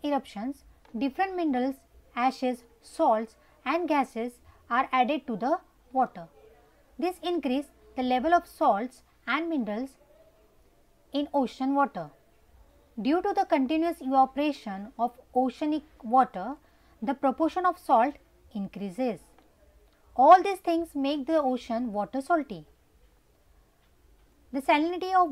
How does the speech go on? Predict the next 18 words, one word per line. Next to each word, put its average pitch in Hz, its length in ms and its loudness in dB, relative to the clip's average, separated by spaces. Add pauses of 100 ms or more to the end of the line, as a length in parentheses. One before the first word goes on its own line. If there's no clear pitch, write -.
ocean 254 400 -2
water 247 420 0 (300)
is 277 180 -2
different 294 520 -4 (120)
at 220 220 -2
different 226 400 -8
places. 262 400 -6 (1000)
Salinity 349 560 -2
is 285 140 -6
expressed 247 540 -4
in 262 160 -2
term 262 280 2
of 240 200 -4 (500)
miles, 247 400 0
that 226 220 -4
is 269 100 -6 (500)
particles 302 540 2 (100)
per 262 280 0